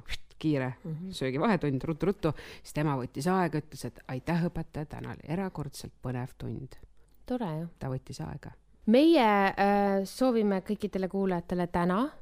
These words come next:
Speaker 2: ilusat õpetajate päeva. Mina kavatsen, äh, täna õpetajate päeval, äh, istuda maha ja süüa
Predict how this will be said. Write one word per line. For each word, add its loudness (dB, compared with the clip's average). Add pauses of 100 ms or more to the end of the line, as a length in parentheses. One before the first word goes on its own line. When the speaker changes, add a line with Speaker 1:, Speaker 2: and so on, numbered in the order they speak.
(220)
Speaker 2:
ilusat 2
õpetajate -6
päeva. -6 (600)
Mina 2
kavatsen, -2
äh, -2
täna -2
õpetajate -4
päeval, -2
äh, -2 (460)
istuda -4
maha -2 (480)
ja 0
süüa 0